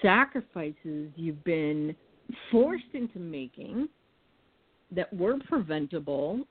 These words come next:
and avoidable, but were thrust upon us anyway because of negligence and incompetence. Um, and I've done meditations before where I have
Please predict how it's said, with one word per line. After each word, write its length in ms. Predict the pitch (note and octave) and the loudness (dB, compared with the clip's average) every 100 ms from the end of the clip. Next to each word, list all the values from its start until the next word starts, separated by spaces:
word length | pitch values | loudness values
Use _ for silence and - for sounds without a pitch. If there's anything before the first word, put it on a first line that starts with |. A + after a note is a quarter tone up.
| - | 2
and 200 | F#3 E3 | 4 4
avoidable, 840 | D#3+ F3 D#3 D3+ C#3+ B2 D#3+ A#3+ _ _ _ - - D#3+ | 2 2 2 2 0 0 0 -4 _ _ _ -20 -14 0
but 220 | F#3+ - F#3 | 0 0 4
were 480 | F3 E3 D#3+ D#3 - _ - - - - | 6 8 6 2 -4 _ -20 -20 -8 2
thrust 360 | G3 F#3 - | 4 4 0
upon 380 | F#3 - F#3 E3+ | -6 0 0 0
us 120 | D#3+ - - | -2 -2 2
anyway 680 | A3+ C4+ F#3+ - G2 - | 6 6 4 0 -4 -4
because 440 | F#3+ F#3+ F#3+ D#3+ D#3+ | -2 -4 0 0 2
of 220 | D3+ D#3+ | 0 2
negligence 880 | E3 F3 E3+ D#3 D3+ D#3 D3+ D3+ - - - _ - - - - | 4 4 4 2 2 -2 0 -4 -6 -8 -8 _ -20 -20 -8 2
and 460 | F#3+ E3 D#3+ D#3 C#3 | 4 6 4 2 4
incompetence. 1080 | F3 E3 - D#3+ E3+ G#3 E3+ F3 D3+ D#3+ - _ _ _ _ _ _ _ _ _ _ _ _ _ _ F#3 | 6 6 2 0 0 0 -2 -6 -4 -4 -6 _ _ _ _ _ _ _ _ _ _ _ _ _ _ 4
Um, 720 | F3 F3 E3+ E3+ E3 E3+ E3+ - - | 4 4 4 2 2 -2 -4 -10 0
and 200 | G3 F3+ - | 4 4 2
I've 240 | G3+ A3 | 2 2
done 220 | A#3 G#3+ | 0 0
meditations 720 | G3+ F#3+ F#3 F#3+ E3 - E3 - - | 0 -2 -4 -4 -4 -4 -10 -8 -4
before 680 | E3+ - E4+ C4+ E3+ D#3 - | -4 2 6 6 6 4 0
where 280 | F3 E3+ - | 0 0 0
I 220 | - F3 | -2 0
have 600 | G3 F#3+ F#3+ F3 E3 E3 | 0 -2 -2 -2 -4 -6